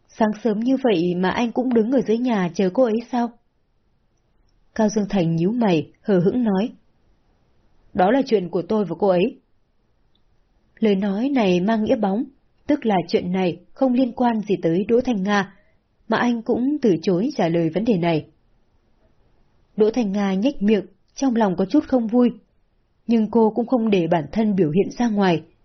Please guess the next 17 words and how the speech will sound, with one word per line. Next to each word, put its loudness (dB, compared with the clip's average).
Dù 0
sao, -4
có 0
thể 2
ở 0
một -6
mình 0
cùng -2
với -2
Cao 0
Dương -2
Thành, 2
cũng -2
coi 0
như 0
là 2
phúc -2